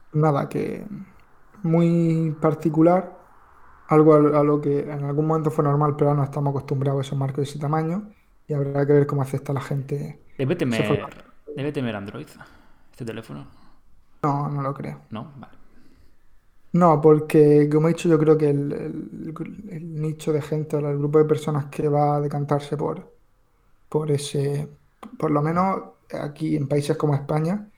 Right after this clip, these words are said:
Speaker 1: yo no creo que vaya a ser, eh,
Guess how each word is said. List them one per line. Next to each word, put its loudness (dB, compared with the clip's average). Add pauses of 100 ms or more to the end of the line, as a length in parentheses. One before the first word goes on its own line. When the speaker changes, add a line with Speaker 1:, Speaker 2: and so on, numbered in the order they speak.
(260)
Speaker 1:
yo 2
no 6
creo 6
que 6
vaya 2
a -4
ser, -6 (640)
eh, -6